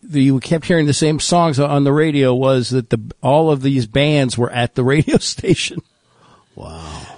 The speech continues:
Speaker 1: And, well, 'cause, you know, you'd only seen things about radio, you know, like,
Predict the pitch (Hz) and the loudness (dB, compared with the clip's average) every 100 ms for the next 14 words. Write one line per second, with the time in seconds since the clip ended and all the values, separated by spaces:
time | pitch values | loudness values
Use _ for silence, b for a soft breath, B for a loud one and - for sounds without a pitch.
0 | - 147 127 b b 262 247 247 202 208 | -8 -6 -6 b b 0 2 0 2 2
1 | 180 180 196 190 165 139 - 185 151 127 | 2 2 2 4 2 0 0 0 -2 -6
2 | - _ - 156 127 123 120 117 104 127 | -14 _ -2 0 0 0 0 0 0 0
3 | 139 151 135 113 107 | 0 0 2 4 2